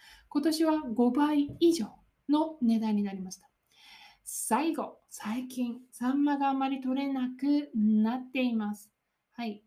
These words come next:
取れなくなる。はい。取れる？取れないでしょ？取れる？取れない。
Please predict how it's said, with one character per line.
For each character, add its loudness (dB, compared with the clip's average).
取 -2
れ 2
な 2
く -4
な 2
る。 -6
は -2
い。 -8
取 4
れ 2
る？ -4
取 2
れ 0
な -2
い -4
で -8
し -14
ょ？ -10
取 4
れ 4
る？ -2
取 -4
れ 0
な -2
い。 -20